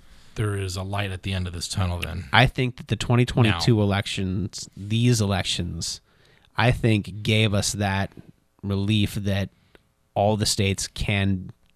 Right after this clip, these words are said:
Speaker 2: go through the process, just like they did in twenty twenty,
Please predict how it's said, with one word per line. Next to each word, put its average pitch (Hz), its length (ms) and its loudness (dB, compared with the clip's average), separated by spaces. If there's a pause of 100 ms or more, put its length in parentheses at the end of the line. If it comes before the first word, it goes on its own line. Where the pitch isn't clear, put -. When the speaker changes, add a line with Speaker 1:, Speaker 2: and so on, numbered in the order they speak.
Speaker 2:
go 101 200 2
through - 160 -2
the 98 80 -4
process, - 760 -2 (320)
just - 300 0
like 101 160 2
they 113 140 6
did 107 180 4
in 110 80 4
twenty 101 260 4
twenty, 95 480 0